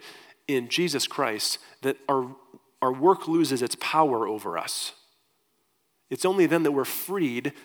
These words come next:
to go into our work, not needing our work to provide something for us, not needing our work to be a source of identity or significance or value. And, and just to be really clear, those are good things,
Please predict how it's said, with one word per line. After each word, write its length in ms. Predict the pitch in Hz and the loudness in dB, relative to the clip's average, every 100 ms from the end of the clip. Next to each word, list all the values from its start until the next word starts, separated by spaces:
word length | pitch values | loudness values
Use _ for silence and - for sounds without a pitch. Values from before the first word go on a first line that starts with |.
| - | -12
to 80 | - | -4
go 180 | 143 147 | 0 2
into 420 | 185 208 214 170 | 2 0 0 4
our 100 | 131 | 4
work, 360 | 120 127 127 - | 4 2 0 -2
not 280 | 160 196 | -2 0
needing 360 | 170 180 190 180 | -2 0 2 4
our 160 | 160 151 | 4 4
work 260 | 143 151 | 4 2
to 140 | - 170 | 0 -6
provide 400 | - 131 135 135 | -2 4 6 6
something 300 | 139 120 110 | -2 -4 -8
for 260 | - 107 | -6 -4
us, 300 | 78 - - - _ _ _ _ | -4 -6 -8 -10 _ _ _ _
not 220 | - 180 170 | -2 0 0
needing 340 | 170 190 170 | 2 4 4
our 120 | 143 | 4
work 260 | 127 127 - | 2 0 0
to 100 | 135 | -6
be 240 | 113 151 | 0 0
a 60 | 143 | 2
source 360 | - 127 117 | 0 -4 -4
of 120 | 131 117 | -4 -4
identity 500 | 113 117 113 101 87 - - _ | -4 -6 -6 -8 -14 -20 -20 _
or 240 | 131 120 110 - | -4 -4 -4 -10
significance 640 | - 147 131 131 135 127 117 | -4 -2 0 -2 -2 -4 -6
or 80 | 107 | -6
value. 440 | 104 110 104 92 - _ _ _ _ _ - | -2 -2 -2 -10 -16 _ _ _ _ _ -6
And, 100 | 156 - | -4 -2
and 140 | 170 | -2
just 140 | - | -2
to 60 | - | -4
be 80 | 185 | 2
really 220 | 156 131 | 4 4
clear, 320 | - 151 123 110 143 | 2 2 2 0 -6
those 220 | 175 - | -2 -2
are 60 | 214 | -4
good 280 | 147 147 131 | -4 -4 -4
things, 520 | 131 113 - - | -4 -6 -6 -8